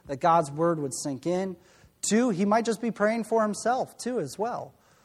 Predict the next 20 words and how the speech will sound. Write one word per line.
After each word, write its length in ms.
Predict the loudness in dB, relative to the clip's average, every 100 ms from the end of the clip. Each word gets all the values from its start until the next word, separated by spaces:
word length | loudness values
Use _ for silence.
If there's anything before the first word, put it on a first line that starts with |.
| _ _
We 100 | 0
know 160 | 4 4
that 140 | 4
Jesus 420 | 2 -2 -2 -2
does 200 | 2 2
that 180 | 4 4
regularly. 560 | 4 2 2 0 -2 -4
We 160 | -4
get 220 | 0 0 -2
to 60 |
see 240 | -4 0 0
a 40 |
glimpse 400 | 0 0 0 0
of 80 | 2
that 280 | 4 4 2
in 80 |
the 60 | -2
Garden 400 | 2 4 4 2
of 140 | -2
Gethsemane, 640 | -6 -4 0 2 2 -4